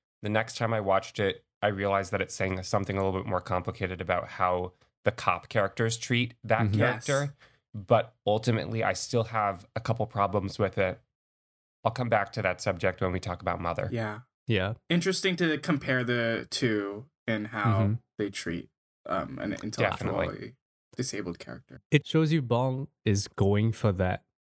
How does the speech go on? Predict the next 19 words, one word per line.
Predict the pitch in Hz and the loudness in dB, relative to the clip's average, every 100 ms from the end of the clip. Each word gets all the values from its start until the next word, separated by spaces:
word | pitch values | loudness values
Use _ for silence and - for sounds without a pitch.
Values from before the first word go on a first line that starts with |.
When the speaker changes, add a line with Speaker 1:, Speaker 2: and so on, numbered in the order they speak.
| _ _ _ _ | _ _ _ _
Speaker 2:
kind | - 107 101 | 0 2 4
of | 95 | 4
risky | 92 - 101 98 | 2 2 2 2
topics. | - 87 - 131 - | 0 -2 0 0 0
He | 104 | 2
doesn't | 104 113 | 4 4
really | 104 | 2
shy | 101 110 95 | 2 0 2
away | 87 90 95 | 2 2 0
from | - 90 | 0 -2
trying | - 95 92 107 120 | -2 0 2 2 2
that | 131 - | 2 2
stuff. | 147 156 - _ _ _ | 2 2 -2 _ _ _
Speaker 1:
Yeah. | 107 90 - _ _ - | -2 -2 -4 _ _ -2
Speaker 2:
I | 120 | 0
think | 123 - 190 | 0 0 2
there | 170 147 | 4 2
is | 120 | 2
an, | 117 117 | 0 0